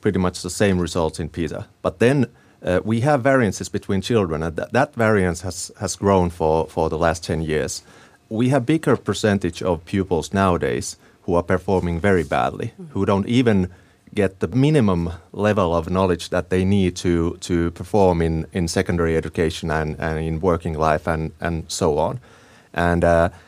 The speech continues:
actually in these, these most recent pisa results, the, the percentage of those students who are excellent readers,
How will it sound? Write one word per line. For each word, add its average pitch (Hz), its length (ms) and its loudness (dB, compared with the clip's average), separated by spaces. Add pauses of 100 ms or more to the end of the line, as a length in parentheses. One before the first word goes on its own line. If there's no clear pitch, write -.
(260)
actually 113 400 2
in 95 100 0
these, 98 300 0 (100)
these 104 320 -4
most 117 300 0
recent 110 360 0
pisa 113 300 0
results, 82 460 -6 (320)
the, 90 340 2 (100)
the - 100 -6
percentage 131 680 0
of 95 320 -2
those 135 240 4
students 92 580 -2 (380)
who 151 140 2
are 143 100 6
excellent 90 440 -2
readers, 85 520 -6